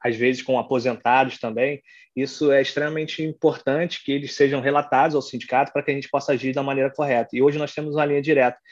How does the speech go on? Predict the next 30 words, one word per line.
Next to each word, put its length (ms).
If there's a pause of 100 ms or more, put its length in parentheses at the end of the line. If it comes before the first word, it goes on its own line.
(160)
Eu 80
vou 120
usar 200
aqui 200
o, 320
o, 580 (300)
o 60
canal 480
do, 320 (340)
da 160
Rádio 280
Petroleira 520
para 120
a 20
gente 220
poder 240
divulgar. 560 (360)
Só 100
agora 260
são 120
atendimentos 640
pelo 180
celular 440
do 80
Leão, 400
da 120
Paula 400
e 60
do 80
Rafael. 560